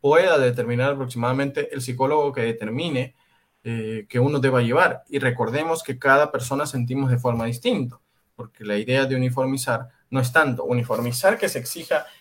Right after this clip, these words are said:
el informe psicológico y no tanto la idea del mismo monto, si es que se pretende establecer para pagar las sesiones psicológicas. Y el gran problema también es que si se relajan las exigencias probatorias,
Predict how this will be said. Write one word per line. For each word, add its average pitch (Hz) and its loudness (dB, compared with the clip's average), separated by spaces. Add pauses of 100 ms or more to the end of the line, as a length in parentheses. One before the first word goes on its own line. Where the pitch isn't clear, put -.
(140)
el 135 0
informe 143 0
psicológico 139 -2
y 143 -6
no 131 0
tanto 131 0
la 123 0
idea 113 0
del 113 -6
mismo 131 0
monto, 165 -2 (340)
si - -4
es 123 -2
que 135 -2
se 123 -2
pretende 123 0
establecer 120 0
para 117 -2 (300)
pagar 123 2
las 123 0
sesiones 113 -4
psicológicas. - -10 (480)
Y 247 -2
el 139 0
gran 175 -2
problema 170 0
también 131 0
es 147 -4
que 139 -2
si 120 -4
se 120 0
relajan 139 0
las 127 -2
exigencias 131 -6
probatorias, 143 0